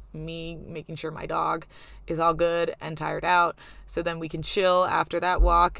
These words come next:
and I can relax from work and he can vibe out and play around with his toys, um, and be out of the crate. And then Sunday is also, like, my reset day. So I make sure, like, all my laundry's done,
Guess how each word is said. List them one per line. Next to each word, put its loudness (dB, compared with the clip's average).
and -8
I -6
can -14
relax -10
from -10
work 0
and -12
he -10
can -10
vibe -8
out -2
and -10
play -6
around -4
with -10
his -8
toys, -4
um, 0
and -8
be -4
out -8
of -10
the -16
crate. -2
And -2
then -2
Sunday 0
is -2
also, 0
like, -2
my -4
reset -4
day. 0
So -6
I -6
make -8
sure, -6
like, -4
all -2
my -6
laundry's 0
done, 0